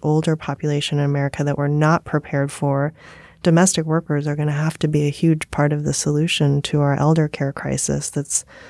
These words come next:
coming, that's unfolding right before our eyes. Um, there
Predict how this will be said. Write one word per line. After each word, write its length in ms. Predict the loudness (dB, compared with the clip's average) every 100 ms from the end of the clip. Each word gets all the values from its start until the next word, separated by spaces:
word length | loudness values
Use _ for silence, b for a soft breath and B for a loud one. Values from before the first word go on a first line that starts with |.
| B B B
coming, 520 | 0 4 4 2 2 2
that's 200 | 2 2
unfolding 580 | 0 0 0 2 2
right 220 | 2 0 -2
before 320 | -4 0 0
our 180 | 0 0
eyes. 560 | -4 -2 0 -2 -6 -18 B B B B B B
Um, 340 | 2 2 0 -6 _ -4
there 640 | 0 4 4 4 0 -2